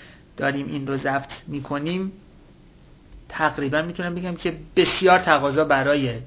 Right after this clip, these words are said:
دیولوپر حرفه‌ای زبان سی هست. اینو در سطح بین‌المللی دارم می‌گم و نه اصلاً توی ایران. می‌تونید برید این تبلیغات مختلف، آگهی‌ها، این چیزایی که مربوط به استخدام هستش،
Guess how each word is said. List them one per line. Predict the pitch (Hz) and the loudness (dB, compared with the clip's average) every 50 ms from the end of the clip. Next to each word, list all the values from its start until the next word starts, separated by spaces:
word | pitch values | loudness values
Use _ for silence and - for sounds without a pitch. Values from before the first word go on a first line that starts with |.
| - 143 | -4 0
دیولوپر | 151 147 139 135 139 135 135 135 131 127 139 151 147 131 120 - - | 2 2 2 2 2 2 0 0 -2 -2 -2 -2 0 -2 -2 -2 -2
حرفه‌ای | 139 139 135 127 - 143 147 185 190 | -2 -2 -2 -2 -2 0 0 2 2
زبان | 165 131 127 135 139 143 147 | 2 0 2 0 0 0 -2
سی | 143 - - 117 | -4 -6 -8 -10
هست. | 107 107 120 - - - - - - | -10 -12 -14 -16 -18 -20 -20 -12 -8
اینو | 185 190 208 196 | -2 0 2 4
در | 180 156 147 | 4 2 2
سطح | - - 170 202 202 | 2 0 0 0 0
بین‌المللی | 170 156 147 139 131 135 131 131 131 131 127 127 135 170 170 | 0 0 0 0 0 0 0 0 0 0 0 0 -2 -2 -2
دارم | 127 120 117 113 113 | -2 -4 -4 -4 -6
می‌گم | 117 120 117 117 117 | -8 -8 -6 -6 -6
و | 120 117 | -4 -4
نه | 120 147 | -2 -2
اصلاً | 156 - - 120 - - 127 | -2 -2 -4 -8 -8 -8 -8
توی | 127 - 131 123 113 - | -8 -6 -8 -8 -8 -8
ایران. | 127 120 110 113 110 110 - - - - - - - - - - | -8 -8 -8 -8 -10 -12 -14 -20 -20 -20 -20 -20 -20 -12 -8 -6
می‌تونید | 269 - 262 226 | -4 -2 0 4
برید | 208 226 220 226 220 - | 4 4 6 4 2 0
این | 208 196 185 185 185 - - - - - - - - - - - - - - - - - - - - - - | -2 -2 -4 -4 -8 -14 -20 -20 -20 -20 -20 -20 -20 -20 -20 -20 -20 -20 -20 -20 -20 -20 -20 -20 -20 -20 -6
تبلیغات | - 139 139 139 143 139 131 143 143 139 147 | -2 -2 0 0 0 0 0 0 0 -2 -2
مختلف، | 143 135 123 127 - 131 127 127 127 127 | -6 -6 -6 -4 -4 -4 -2 -2 -4 -4
آگهی‌ها، | - 135 135 131 127 131 123 123 123 123 120 135 135 131 131 127 - | -4 -4 -4 -4 -4 -4 -6 -6 -6 -6 -6 -6 -6 -6 -6 -8 -8
این | 131 131 | -10 -10
چیزایی | 127 - 131 135 123 127 | -8 -8 -8 -8 -8 -8
که | - 131 | -8 -8
مربوط | 127 120 113 110 131 127 | -8 -8 -8 -8 -10 -8
به | - 113 - | -8 -8 -8
استخدام | 127 - - 127 127 - - 123 120 117 | -8 -10 -10 -10 -10 -8 -8 -8 -6 -6
هستش، | 127 123 120 120 - - - - 120 - | -6 -8 -8 -10 -10 -12 -12 -14 -14 -16